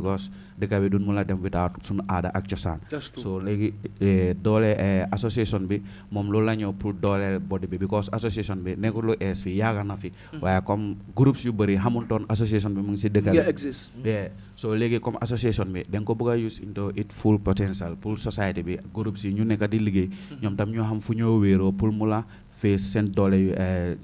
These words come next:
Speaker 1: gàllankoor yu ndee tase si season bi, industry bi,
Speaker 2: Mm-hmm.
Speaker 1: ak yeneen place yi nga xam ne time bi war nañoo weesu foofu noonu. Sa association bi loolu la ñëwee.
Speaker 2: Waaw, ñu ngi gis ay cultural group yu bëri, da nga dee gis cultural group yoo xamante ne ay mag,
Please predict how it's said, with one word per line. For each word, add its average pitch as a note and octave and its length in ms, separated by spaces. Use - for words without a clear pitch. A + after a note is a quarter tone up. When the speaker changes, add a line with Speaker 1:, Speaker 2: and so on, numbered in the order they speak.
Speaker 1:
gàllankoor G#2 480
yu G2+ 60
ndee G2+ 320
tase G2 240
si G2 140
season F#2+ 420
bi, F2+ 180
industry F#2+ 540
bi, F2+ 100
Speaker 2:
Mm-hmm. - 300
Speaker 1:
ak G2 200
yeneen G2+ 280
place F#2+ 300
yi F2+ 100
nga F#2+ 80
xam F#2+ 160
ne F2+ 80
time F#2+ 260
bi F#2+ 60
war G2 160
nañoo F#2+ 320
weesu F2+ 240
foofu F2+ 320
noonu. D#2+ 260
Sa - 140
association F#2 480
bi F2 80
loolu F2+ 140
la F#2+ 80
ñëwee. F2 240
Speaker 2:
Waaw, D3+ 140
ñu D#3+ 120
ngi A#3 120
gis A#3+ 300
ay D#3+ 160
cultural D3+ 480
group C#3+ 280
yu C#3 60
bëri, C#3+ 260
da C3 60
nga C#3 120
dee C#3+ 140
gis D3 140
cultural C#3+ 400
group C3+ 220
yoo C#3 160
xamante C#3 300
ne C3 120
ay C#3+ 140
mag, D#3+ 200